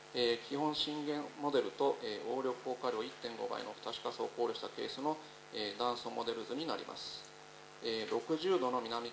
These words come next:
傾斜をさせまして、えー、アスペリティを、えー、断層のこちらの赤線の、えー、変位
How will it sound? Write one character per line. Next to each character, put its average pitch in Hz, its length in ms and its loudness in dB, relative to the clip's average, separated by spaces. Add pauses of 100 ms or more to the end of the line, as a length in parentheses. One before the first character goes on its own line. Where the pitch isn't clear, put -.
傾 123 160 2
斜 - 180 -2 (220)
を 120 80 -2
さ 113 180 -2
せ 117 80 -6
ま 117 120 -2
し - 120 -4
て、 160 220 6 (440)
え 101 200 -2
ー、 - 40 2
ア 123 40 2
ス - 160 -6
ペ 160 100 4
リ 143 120 2
テ - 140 -8
ィ 113 200 2
を、 143 140 8 (360)
え 92 220 -4 (100)
ー、 - 20 -12
断 135 220 4
層 127 260 2
の 139 200 4 (100)
こ 120 60 -2
ち 120 140 -4
ら 117 100 -2
の 117 180 0 (160)
赤 131 220 -2
線 131 320 -4
の、 151 160 2 (120)
え 113 140 -6 (200)
ー、 156 40 0
変 147 140 2
位 120 80 -4